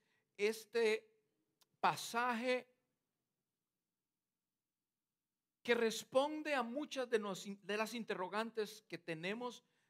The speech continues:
especialmente cuando cambiamos de año, cuando estamos de un año y entramos a otro año.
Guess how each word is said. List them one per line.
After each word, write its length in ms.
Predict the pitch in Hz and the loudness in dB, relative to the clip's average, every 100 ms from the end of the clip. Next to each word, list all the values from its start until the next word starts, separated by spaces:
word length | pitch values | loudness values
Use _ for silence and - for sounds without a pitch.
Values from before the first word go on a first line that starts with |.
| - | -16
especialmente 720 | 156 - 156 196 208 214 214 | -12 -8 -4 -2 0 0 -2
cuando 320 | 196 165 160 | -2 -2 -4
cambiamos 800 | - 160 147 151 180 196 202 196 | -4 -4 -4 0 0 2 -2 -4
de 220 | 160 151 - | -2 -2 0
año, 400 | 156 165 139 120 | 0 0 -6 -10
cuando 380 | 147 135 143 | -6 -6 -6
estamos 440 | 131 - 185 190 180 | -10 -4 -2 -2 -4
de 80 | 160 | -6
un 200 | 170 175 | -2 0
año 340 | 208 208 196 _ _ | 0 -2 -6 _ _
y 140 | - 156 | -2 -2
entramos 600 | 143 170 175 185 170 - | 0 -2 0 0 -4 -2
a 100 | 147 | 0
otro 380 | 151 151 151 131 | 0 0 -2 -2
año. 300 | 117 107 | -2 -8